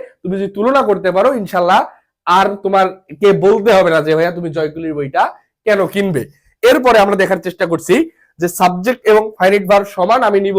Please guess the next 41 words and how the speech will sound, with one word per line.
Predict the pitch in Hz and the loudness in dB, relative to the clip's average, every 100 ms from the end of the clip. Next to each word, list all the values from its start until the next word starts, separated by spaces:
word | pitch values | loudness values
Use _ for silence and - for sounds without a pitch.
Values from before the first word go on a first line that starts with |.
| 190 | 0
হচ্ছে | 196 202 170 | 0 -2 -2
whom | 202 254 - | -2 -4 -6
অথবা | 190 180 170 | -8 -4 -4
whomever। | 160 170 160 196 285 - _ _ _ - | -4 -4 2 2 2 -2 _ _ _ -10
সাবজেক্ট | - 202 180 240 247 - | -2 0 0 -2 -4 0
কম, | 202 240 262 | 2 2 0
ফাইনাইট | - 185 208 180 | -2 0 0 2
ভার্ব | 196 170 | 0 2
বেশি, | 165 160 233 330 _ _ - | -2 0 -2 -2 _ _ -2
আমি | 202 247 | 0 0
নিব | 240 226 | -2 0
হচ্ছে | 220 220 180 226 - _ - | 0 0 0 0 -4 _ -4
who | 220 294 285 | 0 0 2
অথবা | 185 202 175 294 - _ - | 0 2 2 2 -2 _ -6
whoever। | 269 269 196 139 - 180 | 0 2 2 0 -2 -4
এখন | 202 285 208 202 | 0 2 2 0
তোমাদের | 233 247 247 | 0 0 0
মাঝে | 247 247 | -2 -2
প্রথম | 240 240 269 233 | -4 -4 -4 -4
প্রশ্ন | 240 - 214 | -6 -2 0
যেটা | 208 190 | 2 2
আসবে | 180 185 151 - _ 175 | 2 0 -2 -4 _ -2
যে | 208 | 2
ভাই | 226 214 | 4 4
আমি | 214 | 2
তো | 214 - - | -2 -6 -6
ফাইনাইট | 202 247 262 247 | -2 -2 -2 -4
আর | 220 | -2
নন | 220 208 | -2 -2
ফাইনাইট | 208 202 196 202 | -6 -6 -8 -6
চিনি | 190 156 | -4 -4
না, | - _ _ 180 | -6 _ _ 0
আমরা | 190 185 | 0 2
দেখে | 208 247 | 2 4
আসি। | 226 143 110 _ _ _ _ - | 2 -2 -12 _ _ _ _ -2
মাথায় | 180 202 254 247 | 0 2 2 2
রাখবা | 196 175 240 277 - _ - | 2 2 4 2 -2 _ -4
ফাইনাইট | 190 233 262 208 | -2 -2 -4 2
ভার্ব | 233 214 | 2 2
হতে | 196 208 | -2 0
পারে, | 196 156 | 0 2